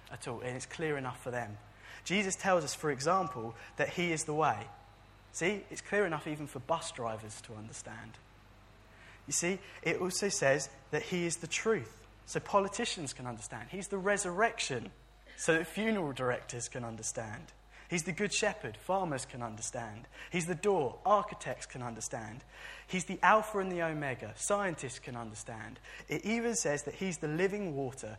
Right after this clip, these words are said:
so that even plumbers can understand. So there's a swap that is available to everyone.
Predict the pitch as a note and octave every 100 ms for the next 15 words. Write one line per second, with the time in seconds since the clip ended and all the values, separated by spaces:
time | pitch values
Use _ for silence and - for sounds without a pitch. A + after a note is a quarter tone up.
0 | - - C#3+ D3 F#3 F#3+ F3+ E3+ - E3+
1 | D3 A#2 G#2+ - - - B2+ A2+ A2 G#2
2 | - A2 A2 A2+ - - F4+ - - -
3 | - - - - - - - - - -
4 | - - F3+ A#3 A3+ - - G3 F3+ -
5 | - C#3+ C3+ C3+ C#3 C#3 C3 C3 B2 -
6 | - - C3+ C3 A2+ A#2 A2 D#3+